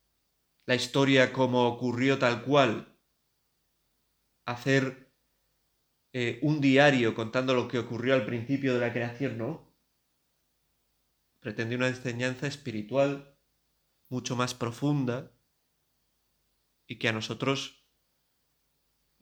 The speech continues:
nos interesa saber al acercarnos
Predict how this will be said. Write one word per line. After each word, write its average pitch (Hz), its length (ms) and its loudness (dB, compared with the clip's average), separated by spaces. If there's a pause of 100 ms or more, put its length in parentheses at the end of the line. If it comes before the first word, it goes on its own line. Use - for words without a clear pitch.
(320)
nos 113 240 -12
interesa 120 480 0
saber 135 300 -2
al 131 80 2
acercarnos 131 760 -2